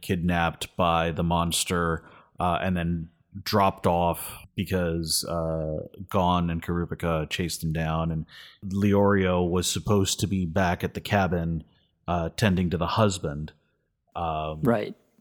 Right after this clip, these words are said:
Speaker 1: You know, and so there's the whole thing where the, the attention to detail, where Kurupika recognizes the, the tattoos and all that, and says, you know, "You, you can't possibly be that man's wife, uh, because your tattoo marks you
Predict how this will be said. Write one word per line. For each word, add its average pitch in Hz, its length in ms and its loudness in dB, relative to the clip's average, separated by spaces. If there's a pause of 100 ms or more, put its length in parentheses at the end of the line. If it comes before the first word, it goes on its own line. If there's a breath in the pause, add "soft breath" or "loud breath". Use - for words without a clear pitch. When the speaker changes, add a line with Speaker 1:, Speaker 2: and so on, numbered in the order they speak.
(140)
Speaker 1:
You 117 100 2
know, 92 380 2
and 107 300 4
so 120 300 6
there's 127 320 6
the 117 120 6
whole 127 180 4
thing 107 340 4
where 95 360 4 (260 loud breath)
the, 113 100 -2
the 104 180 4
attention 104 380 4
to 98 80 6
detail, 95 480 4
where 90 120 2
Kurupika 101 540 2
recognizes 92 760 2
the, 90 520 2
the 95 140 0
tattoos 107 560 4
and 90 100 4
all 82 180 0
that, 80 360 0 (400 soft breath)
and 87 220 -2
says, 85 340 0
you 95 80 0
know, 87 140 2
"You, 87 280 -2
you 98 140 0
can't - 360 -2
possibly 90 440 -4
be 87 180 -4
that 85 200 -4
man's 80 260 -6
wife, 87 360 -2
uh, 82 320 -4
because 80 360 -6
your 87 120 -6
tattoo 87 560 -2 (160)
marks 90 420 0
you 85 340 -2